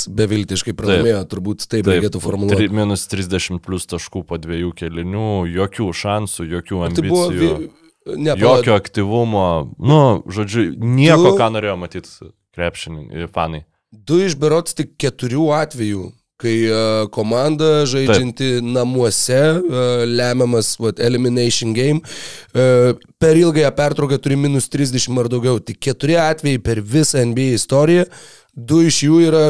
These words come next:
Speaker 1: Phoenixas pernai, Phoenixas šiais metais.
Speaker 2: Jo, ir, e, šit-,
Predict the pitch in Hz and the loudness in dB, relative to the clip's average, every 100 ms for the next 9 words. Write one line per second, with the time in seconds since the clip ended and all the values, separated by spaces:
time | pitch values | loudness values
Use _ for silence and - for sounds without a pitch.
0 | 143 143 143 - 123 - 123 123 135 135 | 2 -2 0 -2 -4 -2 -2 -2 -2 -2
1 | 120 123 117 135 - 143 135 127 117 - | -2 -2 0 -2 -2 -2 -4 -6 -6 -8
2 | 85 87 76 76 78 85 85 82 82 78 | -4 -2 -2 -6 -6 -6 -4 -4 -4 -6
3 | _ - - 92 | _ -12 -10 -10